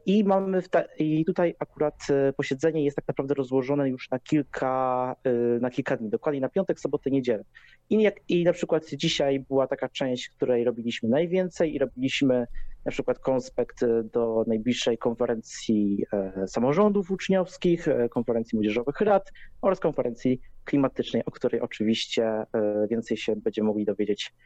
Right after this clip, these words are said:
będziecie mogli się Państwo dowiedzieć na naszym fanpage'u na Facebooku, na Instagramie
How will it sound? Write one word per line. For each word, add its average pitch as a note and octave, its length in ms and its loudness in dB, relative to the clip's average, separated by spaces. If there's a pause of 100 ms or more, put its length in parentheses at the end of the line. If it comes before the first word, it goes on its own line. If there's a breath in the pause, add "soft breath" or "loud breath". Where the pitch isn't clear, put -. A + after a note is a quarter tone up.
(140 soft breath)
będziecie A#2+ 260 -2
mogli A#2 160 0
się - 160 -8
Państwo A2 260 -4
dowiedzieć G#2 520 -4 (340 soft breath)
na E3 80 0
naszym C3+ 240 0
fanpage'u G#2+ 440 -4
na G#2 60 -2
Facebooku, C3 460 -4
na A#2+ 60 -6
Instagramie A2+ 520 -4